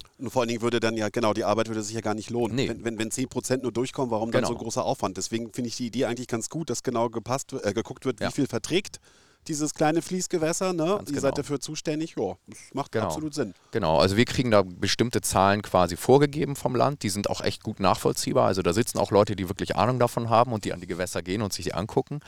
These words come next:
Speaker 2: und, äh, das führt dann dazu, dass wir zum Teil für ein Gewässer nur zehntausend Brütlinge brauchen oder fünftausend, ne? Und dann brauchen wir halt irgendwie für fünftausend brauchen wir vielleicht nur zwei größere Laichfische, zwei,
Speaker 1: Reicht ja schon,
Speaker 2: zwei
Speaker 1: ja.
Speaker 2: Weibchen. Und die nehmen wir dann mit.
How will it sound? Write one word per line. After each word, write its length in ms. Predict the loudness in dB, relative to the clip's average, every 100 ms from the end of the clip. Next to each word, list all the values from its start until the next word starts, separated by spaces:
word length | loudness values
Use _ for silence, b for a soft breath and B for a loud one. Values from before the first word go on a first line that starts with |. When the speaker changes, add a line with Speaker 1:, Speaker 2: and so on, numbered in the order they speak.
| B B B B B 0
Speaker 2:
und, 320 | 2 2 2
äh, 120 | 4
das 140 | 4
führt 220 | 4 6 6
dann 80 |
dazu, 260 | 4 2 2
dass 160 | 0 2
wir 80 |
zum 160 | 0 -2
Teil 300 | 0 0 0
für 180 | 2 0
ein 180 | 2 0
Gewässer 400 | 0 0 2 0
nur 380 | 2 2 2
zehntausend 560 | 2 -2 0 0 0 0
Brütlinge 420 | 0 2 2 -2
brauchen 480 | -4 -6 -6 -8 -14
oder 240 | -4 0 2
fünftausend, 680 | 4 2 2 0 0 -2 -12 B B B B -2
ne? 180 | 2 2
Und 140 | 2
dann 320 | 0 0 -2
brauchen 260 | 4 4 6
wir 100 | 4
halt 140 | 4
irgendwie 340 | 2 -2 -4 -4
für 120 | -4
fünftausend 500 | -4 2 2 2 0
brauchen 220 | 0 0
wir 100 | -2
vielleicht 320 | 0 0 2
nur 120 | -4
zwei 220 | 0 2 2
größere 380 | 2 0 -2 2
Laichfische, 520 | 2 2 -4 -8 -6
zwei, 240 | -6 -6
Speaker 1:
Reicht 160 | -6 -8
ja 80 | -12
schon, 80 | -6
Speaker 2:
zwei 120 | -4
Speaker 1:
ja. 40 | -4
Speaker 2:
Weibchen. 440 | -8 -8 -12 -14 B B B B B
Und 180 | -2 2
die 40 |
nehmen 200 | 4 4
wir 60 | 4
dann 140 | 4
mit. 260 | 4 2 0